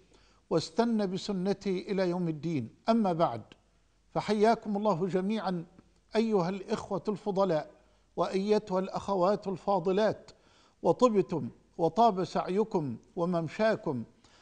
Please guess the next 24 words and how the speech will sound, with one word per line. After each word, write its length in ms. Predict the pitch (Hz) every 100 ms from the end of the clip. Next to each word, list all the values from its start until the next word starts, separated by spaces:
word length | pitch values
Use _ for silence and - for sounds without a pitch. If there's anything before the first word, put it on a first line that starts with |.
| _
وتبوأتم 880 | 190 175 196 180 196 185 240 - 208
من 200 | 190 190
الجنة 580 | 180 175 143 226 208 180 196
منزلا، 640 | 175 170 147 226 170 123 - _ -
وأسأل 400 | 175 185 - 233
الله 400 | 233 214 214 170
جل 280 | 196 202 190
وعلا 480 | 180 175 196 175 156 - _ -
الذي 240 | 208 185 190
جمعني 560 | 160 226 196 202 196
بحضراتكم 920 | 175 170 214 185 190 202 175 185 175
في 180 | 147 196
هذه 360 | 170 208 175 180
الساعة 580 | 143 - 220 208 180 -
المباركة 880 | 190 180 170 190 175 220 196 190 190
على 300 | 190 247 226
طاعته 480 | - 190 196 - 143 - _ _ _ -
أن 80 | 233
يجمعنا 640 | 226 180 196 208 196 180
في 140 | - 214
الآخرة 580 | 196 185 - 208 139 - - _ -
مع 300 | 185 175 175
سيد 460 | - 233 226 185 175
الدعاة 520 | 156 165 185 175